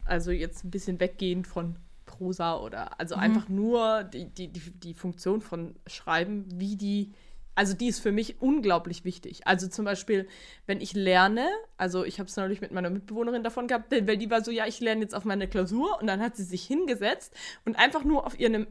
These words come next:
Speaker 1: ihrem Tablet quasi die Vorlesung durchgelesen. Wenn ich so lernen würde, dann würde ich, das würde nicht
Speaker 2: Bei mir
Speaker 1: funktionieren.
Speaker 2: auch nicht.
Speaker 1: Genau, ich lerne, indem ich mir eine Zusammenfassung schreibe von dem Stoff, dann eine Zusammenfassung von, von der Zusammenfassung, dann vielleicht noch eine Zusammenfassung, je nachdem, wie lang die ist. Und wenn die Zusammenfassung am Ende so,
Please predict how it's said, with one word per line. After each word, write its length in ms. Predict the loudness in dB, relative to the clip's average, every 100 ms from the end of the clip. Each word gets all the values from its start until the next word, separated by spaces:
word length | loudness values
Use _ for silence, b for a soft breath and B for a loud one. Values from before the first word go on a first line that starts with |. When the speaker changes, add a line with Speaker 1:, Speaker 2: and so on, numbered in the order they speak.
| 2
Speaker 1:
ihrem 280 | 2 2 0
Tablet 440 | 0 4 2 2
quasi 320 | 0 0 0
die 140 | -2 -2
Vorlesung 520 | 2 4 4 0 -4
durchgelesen. 680 | -4 -6 -6 -8 -8 -10 -14 B B B -2
Wenn 120 | 0
ich 100 | 0
so 140 | 2 4
lernen 580 | 8 8 8 6 4
würde, 240 | 6 6 4
dann 300 | 2 2 0
würde 180 | 0 -2
ich, 140 | -2
das 200 | -2 0
würde 180 | 2 2
nicht 140 | 0
Speaker 2:
Bei 260 | 0 4 6
mir 140 | 8
Speaker 1:
funktionieren. 180 | 6 4
Speaker 2:
auch 40 | 4
nicht. 220 | 4 2 0 -6 -2 4
Speaker 1:
Genau, 180 | 4 2 -2
ich 160 | -2 0
lerne, 420 | 4 4 4 2
indem 300 | 4 4 4
ich 220 | 2 -2 -2
mir 220 | 2 6
eine 140 | 6 4
Zusammenfassung 640 | 2 2 2 0 -2 -2
schreibe 280 | 2 2 4
von 140 | 0
dem 140 | 0 0
Stoff, 300 | 2 2 2
dann 140 | 0
eine 120 | 0
Zusammenfassung 600 | 0 0 0 2 0 0 -4
von, 220 | -4 0
von 140 | 2
der 140 | 0 -2
Zusammenfassung, 760 | 0 0 0 -2 -2 -2 2
dann 140 | 2 2
vielleicht 240 | 2 4
noch 160 | 4 4
eine 160 | 0
Zusammenfassung, 560 | 0 0 2 2 -2 -2
je 80 | -2
nachdem, 280 | -2 0
wie 40 | 2
lang 200 | 2 2
die 60 |
ist. 120 | -2 -2
Und 160 | 0
wenn 120 | 0
die 120 | 0 -2
Zusammenfassung 560 | -2 0 0 -2 -2
am 100 | -4
Ende 240 | 0 2 4
so, 300 | 6 4